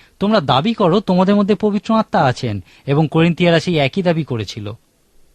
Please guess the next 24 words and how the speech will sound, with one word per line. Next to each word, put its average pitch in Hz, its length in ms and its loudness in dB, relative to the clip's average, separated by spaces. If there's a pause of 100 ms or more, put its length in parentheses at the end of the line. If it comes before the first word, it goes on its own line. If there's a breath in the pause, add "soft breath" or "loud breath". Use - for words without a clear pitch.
সাধু 127 240 -2
পৌল 131 220 2
এই 131 120 0
পত্রটি 131 520 -2 (500 soft breath)
একটি 196 280 0
বিষয় 226 260 0
উল্লেখ 185 280 0
করার 180 200 0
মধ্যে 160 260 -2
দিয়ে 156 140 -4
শুরু 123 240 -4
করেছেন 113 440 -6
যে 107 240 -6 (480 soft breath)
তারা 170 420 2 (300 soft breath)
কোনো 208 240 0
আত্মিক 175 520 -2
উপহার 196 300 2 (100)
ছাড়াই 175 440 0
এসেছে। 107 440 -8 (380)
তারা 123 200 -2
স্পষ্টতই 143 560 -6
খুবই 160 240 -4
গর্ববোধ 143 480 -2
করত 123 420 -6